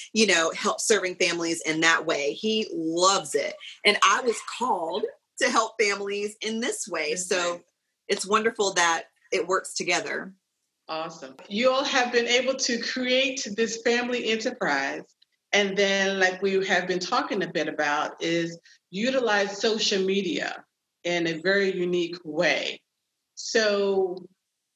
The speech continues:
Speaker 2: how do you create balance between bringing people into your life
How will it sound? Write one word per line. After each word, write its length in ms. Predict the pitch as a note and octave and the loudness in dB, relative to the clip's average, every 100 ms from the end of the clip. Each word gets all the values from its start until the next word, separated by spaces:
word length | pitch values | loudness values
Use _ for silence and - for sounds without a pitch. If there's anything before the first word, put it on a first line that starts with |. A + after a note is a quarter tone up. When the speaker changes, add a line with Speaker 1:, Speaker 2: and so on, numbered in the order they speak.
| _ _ _ _ _ _ _ _ _ _ _ _ - - _ - | _ _ _ _ _ _ _ _ _ _ _ _ -16 -16 _ -14
Speaker 2:
how 320 | - D4 A4 | -2 0 2
do 80 | G#4+ | 2
you 540 | G4 E4 E4 D#4 D#4 - | 2 2 2 0 -2 -4
create 440 | C#4 B3+ A#3 E3+ | -2 -2 -4 -4
balance 760 | F#3 G3 G#3+ E3+ G#1+ - - - | 2 2 2 -2 -6 -10 -18 -8
between 840 | F#3+ F#3+ - F#3+ F3 E3 D#3+ E3 - _ _ - | -6 -6 -2 -2 0 -2 -4 -8 -12 _ _ -6
bringing 600 | G3+ B3 C#4+ C#4+ C#4 C4+ | -2 0 2 2 0 -4
people 400 | C4 A#3 G#3+ G3 | -8 -4 -2 -2
into 420 | F#3+ G#3+ B3 - G3+ | -2 -2 -2 -4 -2
your 160 | F3+ | -2
life 400 | E3 D#3 D#3 D#3+ | 0 -2 -2 -4